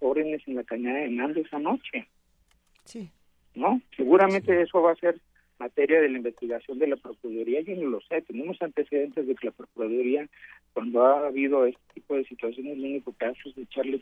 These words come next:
Speaker 1: tierra y, y seguir las indicaciones que le, que le, que le, que le marca la sedena. La sedena en su, en su comunicado está marcando también un,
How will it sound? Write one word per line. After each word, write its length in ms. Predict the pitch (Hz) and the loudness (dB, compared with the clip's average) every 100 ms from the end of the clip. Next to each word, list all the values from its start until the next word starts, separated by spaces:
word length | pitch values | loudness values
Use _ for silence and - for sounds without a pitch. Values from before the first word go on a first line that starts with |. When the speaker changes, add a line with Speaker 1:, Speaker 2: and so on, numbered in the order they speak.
| _ | _
Speaker 1:
tierra 300 | 135 151 139 113 | -2 2 2 0
y, 260 | 117 110 113 | -6 -6 -8
y 240 | 113 113 117 | -8 -8 -6
seguir 300 | 110 127 139 | -4 0 4
las 180 | 135 269 | 4 2
indicaciones 680 | 107 113 - - 240 285 - - - - - | -8 -8 -10 -8 -8 -8 -12 -18 -18 -18 0
que 100 | 120 | 2
le, 340 | 110 110 117 - | 2 0 -4 0
que 140 | 120 | 0
le, 220 | 107 107 117 - - | 0 -2 -4 -8 -6
que 120 | 113 | -2
le, 420 | 104 101 98 92 _ _ _ - | 0 -2 -4 -8 _ _ _ -6
que 160 | 123 | -2
le 720 | 110 107 101 98 95 95 92 - - - - - | 0 0 0 -2 -4 -8 -10 -14 -20 -20 -20 -6
marca 480 | 123 135 127 - 143 | 6 8 8 6 2
la 140 | 123 | 2
sedena. 580 | - 98 147 269 160 - _ _ _ - - | -2 2 4 4 2 -4 _ _ _ -16 -10
La 120 | 123 | 0
sedena 360 | 143 170 202 | 2 4 2
en 60 | 190 | 0
su, 280 | - 202 139 | -2 -4 -2
en 80 | 131 | -4
su 120 | 127 | -4
comunicado 720 | 127 123 123 117 143 135 160 160 | -4 -2 -4 -4 2 4 6 4
está 220 | - 170 | 2 -6
marcando 520 | 190 170 - 156 185 | -6 -8 -2 -2 -2
también 420 | - 123 117 165 190 | -6 -8 -4 -4 -2
un, 300 | 147 139 | -4 -4